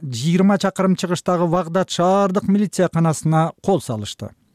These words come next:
Салгылашууда беш милиционер, куралдуу топтун жетекчиси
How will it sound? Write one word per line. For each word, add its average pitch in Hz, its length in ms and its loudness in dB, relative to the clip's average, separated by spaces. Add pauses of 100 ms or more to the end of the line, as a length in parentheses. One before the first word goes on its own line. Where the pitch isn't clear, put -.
(160)
Салгылашууда 151 840 2
беш 156 380 0
милиционер, 139 680 -2
куралдуу 170 420 0
топтун 160 420 -2
жетекчиси 139 800 -2